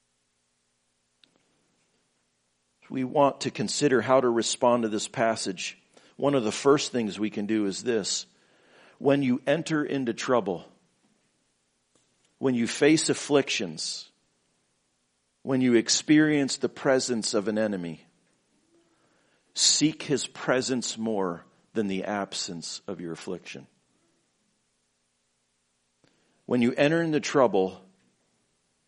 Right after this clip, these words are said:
seek his presence more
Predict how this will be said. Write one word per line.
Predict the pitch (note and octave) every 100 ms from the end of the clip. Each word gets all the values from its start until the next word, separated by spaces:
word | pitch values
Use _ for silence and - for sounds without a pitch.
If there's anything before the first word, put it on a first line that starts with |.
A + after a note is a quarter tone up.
| _ _ _ _ _ _ -
seek | - - D#3 -
his | D3+ -
presence | - D3+ C3 B2 G#2+ -
more | A#2 A2 F#2 E2+